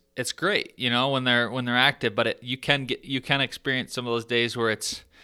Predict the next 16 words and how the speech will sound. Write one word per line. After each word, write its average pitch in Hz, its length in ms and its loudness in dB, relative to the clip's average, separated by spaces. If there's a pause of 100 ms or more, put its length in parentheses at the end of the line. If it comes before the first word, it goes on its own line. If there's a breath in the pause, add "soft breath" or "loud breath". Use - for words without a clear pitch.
(240 soft breath)
just - 320 0
slow 113 640 2
and 107 680 -2
you're, 110 240 -2
you're 110 200 -4
just 117 260 -2
kinda 113 260 2
trying 123 240 4
to 120 80 0
<laughs> - 100 -10
find 127 180 0
a 107 60 4
needle 113 380 -2
in 92 60 -8
a 92 40 -4
haystack. 101 760 0